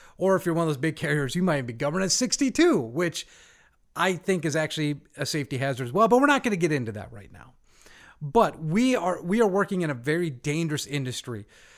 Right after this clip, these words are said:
And I know a lot of people complain that, "Oh, we are overregulated," and there might be some cases for that. But at the same time, again, we are, we are loading v-,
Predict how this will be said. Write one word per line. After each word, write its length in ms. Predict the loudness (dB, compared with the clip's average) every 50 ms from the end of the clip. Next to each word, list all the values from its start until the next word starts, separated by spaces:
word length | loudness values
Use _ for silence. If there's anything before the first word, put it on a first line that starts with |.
| -20 -20 _ _ _ _ _ _ _ -2
And 280 | 0 0 0 0 -2 -2
I 120 | 0 0 2
know 260 | 4 4 6 6 6
a 20 |
lot 240 | 6 4 4 2 0
of 60 | 2
people 240 | 2 2 2 2 -2
complain 420 | -2 -4 0 2 4 4 4 4 2
that, 180 | 0 -2 -2 -2
"Oh, 320 | 0 0 0 0 -2 -4 -6
we 160 | -2 0 0
are 120 | 0 0 2
overregulated," 920 | 4 4 4 4 4 2 2 2 2 2 0 0 0 0 -2 -2 -4 -6 -4
and 180 | -2 0 0 2
there 120 | 2 2
might 280 | 4 4 4 2 2 0
be 80 | -2 -2
some 240 | 0 0 0 0
cases 500 | 0 0 2 2 2 2 0 -2 -4 -6
for 260 | -4 -2 0 0 0 0
that. 200 | 0 -4 -2 -2
But 80 | -2
at 100 | -2 -2
the 80 | -2 -4
same 320 | -2 0 0 0 -2 -4
time, 520 | -4 -2 -2 0 0 0 -2 -2 -2 -4 -4 -8 -18 -20 -20 -20 -12 _
again, 440 | -6 -2 2 2 2 2 0 -4 -10 -16 -20 -18 _
we 220 | -4 -2 2 4 4
are, 280 | 4 4 2 -2 -4 -10 -20 _ _
we 280 | -8 -2 0 2 4 4
are 120 | 4 4
loading 460 | 2 4 4 4 4 4 4 2 0
v-, 320 | -4 -6 -8 -10 -12 -14